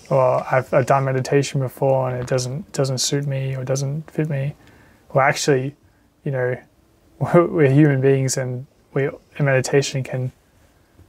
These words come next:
fit everyone. It's just depending on, you know, how you do it as a, as, and what works for you as a person, right?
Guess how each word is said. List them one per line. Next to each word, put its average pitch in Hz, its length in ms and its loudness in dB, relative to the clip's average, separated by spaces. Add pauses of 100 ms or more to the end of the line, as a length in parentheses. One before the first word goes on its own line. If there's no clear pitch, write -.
(300)
fit - 300 0
everyone. 143 520 0 (960)
It's 139 100 0
just 135 140 0
depending 131 340 0
on, 123 280 -4 (800)
you 139 100 2
know, 123 220 0 (200)
how 139 220 2
you 131 240 4
do 127 180 0
it 131 120 -4
as 131 140 -4
a, 131 100 -4 (220)
as, - 440 -4
and 147 280 -6
what 139 220 4
works 135 300 0
for 143 100 -4
you 139 280 0 (380)
as 135 140 -4
a 131 40 -10
person, 156 440 -8
right? 175 240 -8